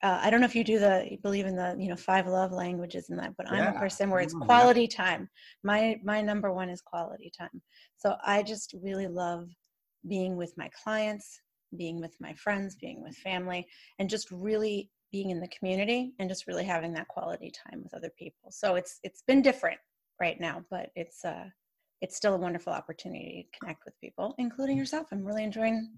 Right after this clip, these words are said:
Speaker 1: having quality time with you as well, Tommy.
Speaker 2: Look at
Speaker 1: So
Speaker 2: that. Look, look at how we make that happen.
Speaker 1: <clears throat> Exactly.
Speaker 2: Um, <laughs> okay, so let me, let me transition a tiny bit. Kezia, who do you love? And, and, and I know we, like, we, we, we love family, we love those people, but, like,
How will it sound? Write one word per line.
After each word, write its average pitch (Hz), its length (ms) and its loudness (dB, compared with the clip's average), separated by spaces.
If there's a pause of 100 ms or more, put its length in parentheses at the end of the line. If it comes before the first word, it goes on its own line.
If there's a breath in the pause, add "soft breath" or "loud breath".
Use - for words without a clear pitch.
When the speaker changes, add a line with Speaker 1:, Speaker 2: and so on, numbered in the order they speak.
Speaker 1:
having 233 280 -2
quality 247 340 2
time 262 240 4
with 269 120 4
you 311 220 -2
as 330 120 -4
well, 415 180 -2
Tommy. - 300 -14
Speaker 2:
Look 440 180 -2
at 131 100 2
Speaker 1:
So - 60 6
Speaker 2:
that. 101 160 4 (100)
Look, 165 120 -10 (100)
look 233 200 2
at 220 60 -2
how 196 140 2
we 180 140 6
make 143 320 4
that 120 200 2
happen. 110 640 0 (120)
Speaker 1:
<clears throat> - 120 -14
Exactly. 240 840 0 (480)
Speaker 2:
Um, 170 360 4
<laughs> - 0 -
okay, 147 280 4
so 147 140 0
let 160 80 4
me, 190 80 2
let 165 160 2
me 175 140 2
transition - 500 -8
a - 40 -2
tiny - 300 -4
bit. 107 280 2 (960 soft breath)
Kezia, 135 380 2 (260)
who 214 200 0
do 226 100 2
you 107 100 2
love? 76 340 -6 (420)
And, 156 140 2
and, 156 200 2
and 160 160 4
I 165 60 6
know 190 100 4
we, 190 240 2
like, 151 200 2 (280 loud breath)
we, 156 240 0
we, 147 200 2
we 151 140 4
love 170 300 6
family, 160 300 6
we 151 120 4
love 147 160 2
those 139 140 0
people, 147 240 0
but, 131 160 2
like, 135 240 -2